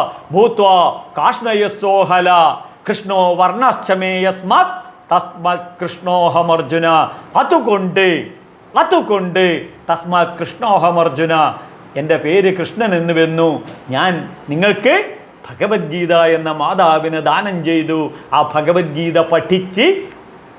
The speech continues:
ജീവിതത്തിൽ ഇംപ്ലിമെന്റ് ചെയ്യണം. മരുന്ന് വാങ്ങിച്ചിട്ട് കാര്യമില്ല, before meals-ഓ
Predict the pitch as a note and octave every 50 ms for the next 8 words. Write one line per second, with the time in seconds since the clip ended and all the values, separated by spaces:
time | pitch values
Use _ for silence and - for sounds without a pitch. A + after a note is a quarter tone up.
0 | - - - - - - - G#2+ G2 A#2 C#3 F3 F#3 F3+ F3+ F3 D3 E3+ E3 E3+
1 | - - F3 E3+ E3 E3 - - D#3+ F3 G3+ G#3 F3+ - G#3 G3+ F#3+ F#3 F#3 F#3
2 | F3+ E3 F3 G3 F3 F3 F3 E3 E3 E3 D#3+ D#3+ D#3+ D#3+ D#3 - - C3+ C#3 D3
3 | D#3 E3+ E3 F3+ F3 D3 D3 D#3 F3 F3+ E3+ F3+ F#3 E3 F3 F#3 - F3 E3+ F3
4 | F#3 F#3 F3+ F3 F3+ G3+ B3+ E4+ - - - - - C#3 C3 - E3+ F#3 F3+ F3
5 | F3 F3 E3 - - E3 D#3+ D#3+